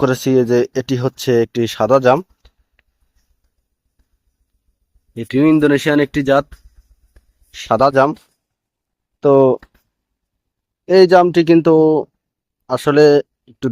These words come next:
দুর্লভ বলাই চলে, কারণ এই সাদা জামের চারা এবং সাদা জাম গাছ পাওয়া কিন্তু দুষ্কর, এবং বাজারে যে চারাগুলো পেয়ে থাকি সেই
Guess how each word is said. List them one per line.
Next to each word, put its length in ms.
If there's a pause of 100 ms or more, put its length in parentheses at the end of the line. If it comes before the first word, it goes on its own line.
দুর্লভ 360
বলাই 220 (100)
চলে, 180 (100)
কারণ 220 (280)
এই 140
সাদা 280
জামের 260 (100)
চারা 240 (100)
এবং 100 (100)
সাদা 300
জাম 140 (120)
গাছ 160 (1000)
পাওয়া 260
কিন্তু 220 (120)
দুষ্কর, 420
এবং 100 (140)
বাজারে 400
যে 80 (100)
চারাগুলো 420
পেয়ে 220
থাকি 200 (260)
সেই 160